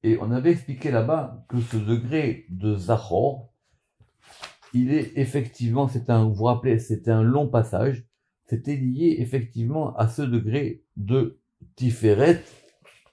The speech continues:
et Malchut.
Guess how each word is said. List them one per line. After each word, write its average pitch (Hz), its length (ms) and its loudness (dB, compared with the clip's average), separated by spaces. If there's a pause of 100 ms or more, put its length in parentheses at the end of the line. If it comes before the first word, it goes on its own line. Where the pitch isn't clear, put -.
(2250)
et - 280 -4 (340)
Malchut. 117 500 -2